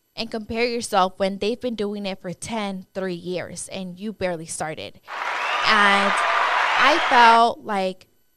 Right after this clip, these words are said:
I would do that in the beginning, and it wasn't good because you're comparing yourself to someone that's been in the game for a longer time than you. There's no way you can jump from,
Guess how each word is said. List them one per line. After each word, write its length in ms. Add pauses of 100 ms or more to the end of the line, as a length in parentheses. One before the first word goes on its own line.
(160)
I 640 (640)
would 260
do 220
that 280
in 160
the 80
beginning, 680
and 160
it 120
wasn't 440
good 400
because 580
you're 100
comparing 500
yourself 380
to 100
someone 400
that's 320
been 260
in 240
the 80
game 380
for 140
a 60
longer 340
time 360
than 180
you. 180
There's 300
no 160
way 260
you 220
can 200
jump 280
from, 300